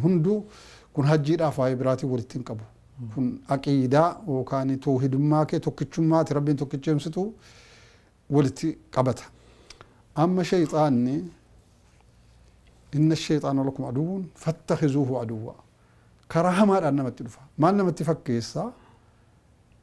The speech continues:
Speaker 1: Warri waa'ee xawaafa qabrii dhowwanuu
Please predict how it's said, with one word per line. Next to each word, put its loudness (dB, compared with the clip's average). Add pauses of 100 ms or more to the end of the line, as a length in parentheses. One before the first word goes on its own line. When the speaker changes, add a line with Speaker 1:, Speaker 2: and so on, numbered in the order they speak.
(400)
Speaker 1:
Warri 2
waa'ee 2 (1300)
xawaafa 4
qabrii 4
dhowwanuu 2